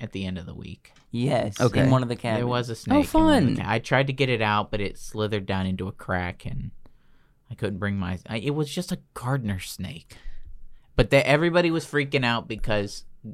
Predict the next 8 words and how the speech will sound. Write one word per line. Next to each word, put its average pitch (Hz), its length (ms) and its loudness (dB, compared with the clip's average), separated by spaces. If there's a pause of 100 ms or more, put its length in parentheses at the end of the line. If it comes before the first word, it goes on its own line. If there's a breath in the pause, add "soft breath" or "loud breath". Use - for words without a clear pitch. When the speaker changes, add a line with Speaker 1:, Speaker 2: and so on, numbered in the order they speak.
Speaker 1:
uh, 98 260 0
there 104 180 0
was 104 220 -2
a, 92 300 -6 (160)
uh, 98 240 -6
copperhead - 760 -2
in 90 160 -10
the 87 320 -10